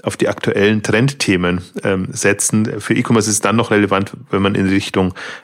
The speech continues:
ähm, AdTech, ähm, Technologie, SaaS-Lösungen jetzt in dem Marktplätze natürlich, äh, ähm, achtet, jetzt nicht so im Kern, aber es, es explodiert,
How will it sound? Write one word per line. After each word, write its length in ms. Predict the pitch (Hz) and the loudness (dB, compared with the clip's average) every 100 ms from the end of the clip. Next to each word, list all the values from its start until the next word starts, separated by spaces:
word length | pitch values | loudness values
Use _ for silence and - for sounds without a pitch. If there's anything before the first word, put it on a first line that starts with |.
| - | -2
ähm, 260 | 107 95 110 | 0 0 0
AdTech, 420 | 107 101 - 92 - - - | -2 -2 -2 -4 -4 -8 -4
ähm, 260 | 95 90 92 | -2 -2 -4
Technologie, 680 | - 95 92 90 92 95 98 | -2 0 0 -2 -2 0 0
SaaS-Lösungen 1200 | 90 92 90 95 - - - - 98 95 90 90 | 0 0 0 0 -2 -2 -4 -2 2 2 2 0
jetzt 260 | 85 85 - | -2 -4 -6
in 100 | 90 | -4
dem 340 | 92 95 95 98 | 0 2 0 0
Marktplätze 600 | 98 95 - 85 82 87 | 0 0 -2 -4 -2 -2
natürlich, 540 | 82 - 90 85 - | -2 -2 -2 -2 -4
äh, 160 | 104 95 - - - - | -4 -4 -6 -10 -10 -4
ähm, 460 | 117 98 101 - - _ - - | -4 -2 -6 -8 -16 _ -20 -6
achtet, 500 | 110 101 - 104 - - - - | -4 -4 -2 -2 -2 -14 -20 -6
jetzt 180 | 101 - | -2 0
nicht 160 | 117 - | 2 2
so 100 | 98 | 0
im 160 | 92 | -2
Kern, 380 | - 101 98 110 | -2 0 2 2
aber 260 | 107 101 95 - - | 2 0 0 -6 -14
es, 240 | - - - | -4 -4 -4
es 420 | - 123 - _ _ - | -4 -4 -4 _ _ -6
explodiert, 560 | 147 - 131 135 143 | -4 0 0 2 0